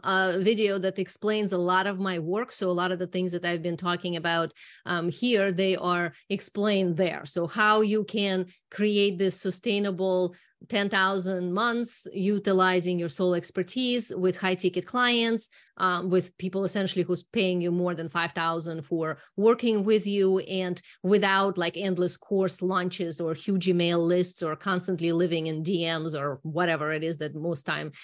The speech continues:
people think that they have to do. And this way you kinda let go of the cookie cutter strategies that are more masculine,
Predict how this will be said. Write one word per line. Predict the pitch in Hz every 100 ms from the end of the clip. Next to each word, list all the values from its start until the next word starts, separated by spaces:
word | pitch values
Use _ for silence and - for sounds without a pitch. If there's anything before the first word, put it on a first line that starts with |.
| -
people | 214 180 160
think | - 240 196
that | 175
they | 156 165
have | 170 156 -
to | 170
do. | 302 202 170 - - _
And | 208 202 185
this | 220 220
way | 214 202 190 - _
you | 202 214 208
kinda | 214 196
let | 190 190 185
go | 180 196 190 110
of | 180 180 170
the | 180 175
cookie | 233 220 208
cutter | 240 185 175
strategies | - - 202 190 180 175 175
that | 165 170
are | 175 175
more | 175 175 165 156 -
masculine, | 165 156 - 247 277